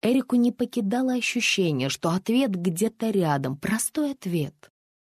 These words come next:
Обычно это маленькая зацепка вроде пропущенного стежка на одеяле. Нужно только найти эту зацепку, потянуть за нее,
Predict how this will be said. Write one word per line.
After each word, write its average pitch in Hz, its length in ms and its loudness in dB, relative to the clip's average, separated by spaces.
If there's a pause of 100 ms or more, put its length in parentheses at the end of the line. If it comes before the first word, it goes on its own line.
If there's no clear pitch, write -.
(140)
Обычно 226 480 2
это 233 220 2
маленькая 302 440 2
зацепка 262 560 -2
вроде 214 360 2
пропущенного 220 720 -2
стежка - 480 -6
на 208 140 0
одеяле. 170 680 -2 (440)
Нужно 156 300 0
только 151 320 -4
найти 151 400 -2
эту 196 260 -6
зацепку, 165 800 -6
потянуть 180 680 -2
за 190 120 0
нее, 190 540 0